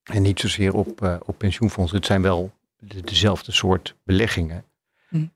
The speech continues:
Speaker 1: Eh, dus de specifieke fondsen, als je fonds A B C hebt van, van een of andere vermogensbeheerder, daar zit niet een pensioenfonds in. Maar het is wel een portefeuille die door dat, eh,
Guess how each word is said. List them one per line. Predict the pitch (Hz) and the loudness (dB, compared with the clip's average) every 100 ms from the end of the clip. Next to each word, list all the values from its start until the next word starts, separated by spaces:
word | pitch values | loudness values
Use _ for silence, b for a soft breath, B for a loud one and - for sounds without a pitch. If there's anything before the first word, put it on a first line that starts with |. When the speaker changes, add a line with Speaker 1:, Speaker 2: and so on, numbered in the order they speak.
| _ - | _ 0
Speaker 1:
Eh, | 101 95 95 95 98 | 2 4 4 4 4
dus | 95 110 | 4 0
de | - | 0
specifieke | 101 - 120 107 - 160 156 | 0 2 2 2 0 0 0
fondsen, | 120 113 127 131 120 | 0 4 4 2 0
als | 98 | -4
je | 98 | -6
fonds | - 107 90 104 | -4 -2 -2 -2
A | 98 | 0
B | |
C | 95 - | 0 2
hebt | 120 117 113 - | 2 4 2 -2
van, | - 107 | -4 -2
van | 101 107 | -2 -2
een | 104 101 | -2 -4
of | 101 | 0
andere | 101 98 95 92 95 _ _ b b b b - | 0 0 -2 -4 -6 _ _ b b b b 0
vermogensbeheerder, | 98 101 104 92 82 92 95 98 92 | 4 6 4 0 2 2 2 0 0
daar | 95 98 | 0 0
zit | - 95 | 0 2
niet | 107 104 | 2 2
een | 85 | -2
pensioenfonds | 98 - 117 104 98 90 80 | -4 0 0 0 -2 -4 -4
in. | 95 98 113 _ _ | -6 -4 -6 _ _
Maar | 85 | -4
het | 87 | -4
is | - | 0
wel | 92 | 0
een | 92 | 0
portefeuille | - 98 95 - 90 98 101 | 0 -2 -2 -2 0 0 0
die | 95 | -4
door | 92 95 | -8 -8
dat, | 87 - - | -6 -6 -10
eh, | - | -12